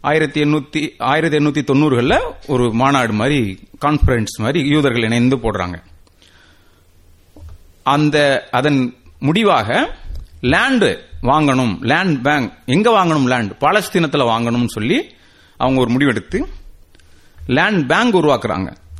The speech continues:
அதற்காக தனியார் கார்ப்பரேட் நிறுவனங்கள் உருவாகுது, பணத்தை போடுறாங்க, அந்த பணத்தை போட்டு பாலஸ்தீனத்துல நிலம் வாங்குறாங்க. கு-, அதற்கு முன்னாடி ஓரளவுக்கு மைனாரிட்டியான ஒரு சிறு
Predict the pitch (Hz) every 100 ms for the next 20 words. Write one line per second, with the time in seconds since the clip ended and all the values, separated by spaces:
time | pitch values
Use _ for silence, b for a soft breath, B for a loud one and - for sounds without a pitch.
0 | - 120 147 175 175 160 202 214 - -
1 | 147 208 208 190 151 - 196 208 180 175
2 | 156 175 214 190 175 143 151 139 110 92
3 | 143 170 156 127 156 160 165 233 156 131
4 | 120 147 175 175 175 180 302 440 494 b
5 | b b _ _ - - - _ - 147
6 | 185 185 160 147 151 202 339 - - -
7 | - - - - _ b b b b -
8 | 139 214 208 151 120 95 87 - - -
9 | - - - _ _ _ _ - _ _
10 | - - - 151 175 196 202 240 277 262
11 | 214 208 226 220 185 190 185 175 185 185
12 | 220 254 165 - 185